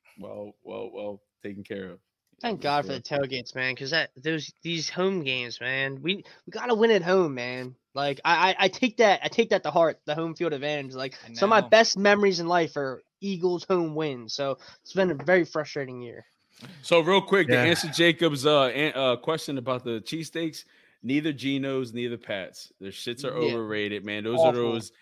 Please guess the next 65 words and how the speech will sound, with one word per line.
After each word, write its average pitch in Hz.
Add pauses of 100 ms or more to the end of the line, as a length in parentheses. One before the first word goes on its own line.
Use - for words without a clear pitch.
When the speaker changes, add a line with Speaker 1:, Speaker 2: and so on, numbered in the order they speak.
(120)
Speaker 1:
after 131
Speaker 2:
Tourist, 127
Speaker 1:
the -
club 123
Speaker 2:
tourist 123
Speaker 1:
spots. 131
Speaker 3:
And, 127
Speaker 2:
attraction. - (120)
Speaker 3:
and 175
even 208
Speaker 1:
Telling 120
Speaker 3:
if 214
I 196
Speaker 1:
you 180
that -
right -
Speaker 3:
wasn't 117
Speaker 1:
now. 104
Speaker 3:
in 165
the 143
list 139
there, 120
I 117
would 120
have 107
said 117
the 101
same 107
thing 104
too. 123
Speaker 1:
Yeah, 101
Speaker 3:
Don't, 139
Speaker 1:
definitely 131
Speaker 3:
don't 120
go -
Speaker 1:
not 117
Speaker 3:
to 113
Speaker 1:
one 110
of 101
Speaker 3:
those 95
Speaker 1:
them. 98
Speaker 3:
spots. 104
Speaker 1:
You 117
Speaker 4:
She's 120
Speaker 1:
got, 117
Speaker 4:
great. 110
Speaker 1:
you 107
got 113
Speaker 4:
We'll, 107
Speaker 1:
plenty 113
Speaker 4:
we'll, 123
Speaker 1:
of -
Speaker 4:
we'll, 117
Speaker 1:
better 113
Speaker 4:
we'll -
Speaker 1:
ones. 123
Speaker 4:
never, 127 (240)
we'll 117
never 117
get 110
them 104
as 101
a 95
sponsor 95
ever. 95